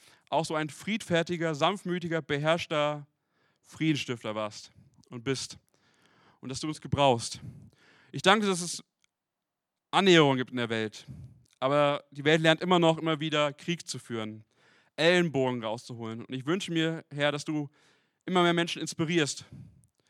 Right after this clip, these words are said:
dass sie dich erleben, dass wir dich erleben in den F-G-Zeiten und dass wir gemeinsam lernen, weniger Krieg zu führen,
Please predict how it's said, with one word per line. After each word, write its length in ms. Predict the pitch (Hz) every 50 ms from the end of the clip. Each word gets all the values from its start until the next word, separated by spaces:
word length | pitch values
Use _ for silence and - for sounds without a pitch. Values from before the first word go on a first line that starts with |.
| _ _ _ _
dass 120 | - 135
sie 80 | - 147
dich 140 | 143 156 -
erleben, 640 | 156 147 147 156 170 180 180 190 185 185 180 175 - _ _ _ _ _ _ _ _ _ _
dass 180 | - 135 - -
wir 100 | 185 196
dich 120 | 170 156
erleben 540 | 143 123 120 120 117 113 110 107 110 113 123 -
in 80 | - 131
den 100 | 143 147
F-G-Zeiten 840 | 147 147 139 - 160 165 180 175 - 139 123 113 110 - 123 110 110 - _ _ _ _ _ _
und 80 | -
dass 140 | 143 147 135
wir 80 | 160 147
gemeinsam 540 | 156 151 151 160 190 208 190 190 170 160
lernen, 500 | 151 151 165 180 190 196 202 208 208 190 - _ _ _ _ _ _ _ _ _ _ -
weniger 360 | 123 170 202 208 196 170 156
Krieg 320 | - - 208 220 - -
zu 120 | - 185 -
führen, 520 | - 185 180 175 180 175 175 180 170 -